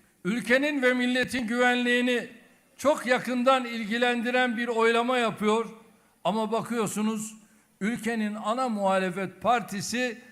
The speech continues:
saçma sapan argümanlarla kendilerinin bile inanmadığı bir sürü bahanenin arkasına saklanarak buna karşı çıkıyor. Bunu anlamak ve kabul etmek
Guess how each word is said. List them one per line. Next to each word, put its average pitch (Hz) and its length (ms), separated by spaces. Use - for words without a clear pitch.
saçma 214 580
sapan 214 520
argümanlarla 208 1200
kendilerinin 247 960
bile 226 280
inanmadığı 233 840
bir 269 320
sürü 233 500
bahanenin 226 680
arkasına 220 840
saklanarak 233 880
buna 240 220
karşı 233 380
çıkıyor. - 340
Bunu 196 160
anlamak 208 640
ve 185 400
kabul 208 360
etmek 226 400